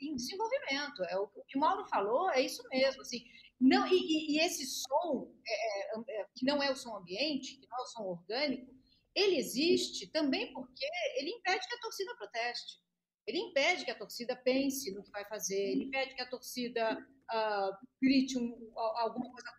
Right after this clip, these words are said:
contra a homofobia. O, toca o alto-falante, coloca aí o Coldplay bem alto, ou induz essas pessoas a cantarem outra coisa. Então, é, é, é, tudo vai perdendo um pouco. É que o futebol é mu-,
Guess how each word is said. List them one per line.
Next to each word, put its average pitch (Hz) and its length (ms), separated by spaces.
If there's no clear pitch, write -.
contra 269 420
a 220 100
homofobia. 208 720
O, 269 180
toca 349 360
o 494 140
alto-falante, 403 480
coloca 262 400
aí 381 180
o 370 100
Coldplay 302 640
bem 403 260
alto, 277 480
ou 349 340
induz 370 520
essas 392 260
pessoas 359 380
a 381 160
cantarem 359 340
outra 392 380
coisa. 294 560
Então, 381 360
é, 339 100
é, 302 340
é, 302 180
tudo 453 300
vai 330 220
perdendo 247 580
um 185 60
pouco. 262 200
É - 20
que 392 100
o - 80
futebol 339 400
é 392 40
mu-, 294 260